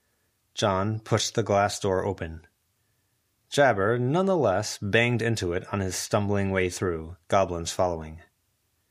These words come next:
Avery followed Verona in, leaving the officer behind.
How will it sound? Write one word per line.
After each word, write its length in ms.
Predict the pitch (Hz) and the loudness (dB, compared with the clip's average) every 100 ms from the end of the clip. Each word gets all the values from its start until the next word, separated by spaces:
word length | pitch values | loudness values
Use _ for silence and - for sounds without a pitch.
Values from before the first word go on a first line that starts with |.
| _ _ _ _ _ _ _ _ _ | _ _ _ _ _ _ _ _ _
Avery 240 | 131 120 127 | 0 2 2
followed 420 | - 113 117 107 | 2 4 4 2
Verona 360 | 110 107 104 | 0 0 0
in, 420 | 101 98 80 85 95 _ | -2 -4 -6 -10 -16 _
leaving 260 | 110 98 95 | -4 -2 -2
the 120 | 95 | 0
officer 420 | 101 101 101 90 | 0 0 -4 -6
behind. 540 | 82 80 90 78 76 | -6 -6 -6 -8 -12